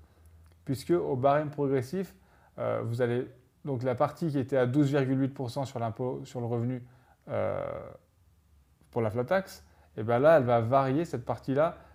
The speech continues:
elle va varier en fonction de vos revenus globaux. C'est un peu comme le taux marginal d'imposition pour votre, euh, votre impôt sur le revenu. Et donc, si vous avez des revenus globaux jusqu'à dix mille soixante-quatre euros, eh bien, la partie qui était à douze virgule huit pour cent,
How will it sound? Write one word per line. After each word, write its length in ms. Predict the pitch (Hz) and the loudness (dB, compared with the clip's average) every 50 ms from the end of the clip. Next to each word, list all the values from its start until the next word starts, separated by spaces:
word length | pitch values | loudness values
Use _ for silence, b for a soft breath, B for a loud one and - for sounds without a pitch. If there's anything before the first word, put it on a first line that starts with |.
| B B - | B B -6
elle 80 | 120 113 | -2 0
va 160 | 117 120 113 | 2 2 2
varier 340 | 117 127 123 127 139 156 165 | 2 2 2 2 0 0 0
en 80 | 139 | -2
fonction 480 | 120 - 131 120 113 - - 151 156 156 | -4 -4 -6 -6 -6 -6 -6 -6 -4 -4
de 160 | 143 120 139 | -2 0 2
vos 300 | 143 135 127 139 139 127 | 2 2 2 2 2 2
revenus 360 | 120 143 139 135 135 143 143 | 4 2 2 2 0 -2 -2
globaux. 400 | 131 135 131 120 117 110 104 107 - - b b b b b b _ | 0 0 0 0 -2 -4 -6 -8 -12 -20 b b b b b b _
C'est 120 | - - | -4 -4
un 60 | 117 110 | -2 -2
peu 220 | 104 139 147 143 | -2 -2 -4 -2
comme 220 | 147 143 127 127 | -2 -4 -4 -4
le 220 | 120 110 104 107 107 | -4 -2 -4 -4 -4
taux 140 | - 123 117 | -4 -4 -2
marginal 340 | 120 120 113 - 127 117 | -2 -2 -2 -4 -4 -4
d'imposition 600 | 113 117 107 120 113 107 107 104 - 143 151 156 B B B B B B B - | -4 -4 -2 -2 -4 -4 -4 -6 -8 -8 -8 -10 B B B B B B B -8
pour 180 | - - 143 123 | -4 -2 -2 0
votre, 420 | 120 123 123 117 117 - - - | 0 -2 -2 -4 -4 -8 -8 -6
euh, 260 | 110 107 107 107 107 107 110 110 | -6 -6 -6 -6 -8 -10 -10 -10
votre 200 | 110 107 - - | -10 -10 -8 -8
impôt 200 | 113 - 127 113 | -8 -6 -6 -8
sur 160 | - 127 117 | -6 -6 -6
le 40 | 117 | -4
revenu. 280 | 127 120 110 110 113 - - _ b b b b b b b b b b - | -4 -6 -8 -10 -12 -14 -20 _ b b b b b b b b b b -4
Et 80 | 131 | -2
donc, 200 | 127 143 160 147 | 0 2 0 0
si 120 | - - 196 | -2 -4 -4
vous 140 | 185 170 170 | -2 2 2
avez 160 | 160 139 143 | 2 2 4
des 100 | 135 143 | 2 2
revenus 320 | 127 147 143 147 151 151 | 2 0 0 0 0 0
globaux 460 | 143 147 147 139 139 151 151 147 147 B B B B B B B | 2 2 2 2 2 0 0 -2 -4 B B B B B B B
jusqu'à 380 | - 131 147 143 - - 139 135 | -2 -2 -2 -2 0 2 2 2
dix 220 | 123 120 147 165 | 2 0 0 0
mille 160 | 170 175 160 | 0 0 -2
soixante-quatre 680 | 139 - - 147 143 - 147 131 117 143 127 - - 135 | -2 -2 -4 -4 -4 -4 -6 -4 -4 -4 -4 -4 -4 -4
euros, 320 | 117 131 156 185 202 B B B B B B B B - | -2 0 0 -2 -2 B B B B B B B B -6
eh 80 | 120 | -2
bien, 120 | 113 131 123 | 0 2 2
la 120 | 123 123 | 2 2
partie 280 | 123 147 131 - 175 160 | 2 0 -2 0 -4 -4
qui 120 | 143 143 | -4 -4
était 100 | - 143 | -2 0
à 60 | 131 | 0
douze 180 | 120 139 143 131 | 2 2 0 0
virgule 280 | 143 139 127 131 131 | 0 -2 -2 -2 -4
huit 60 | 135 131 | -4 -4
pour 200 | 135 - 127 117 | -4 -6 -8 -6
cent, 320 | - 139 135 131 131 B | -6 -4 -6 -6 -6 B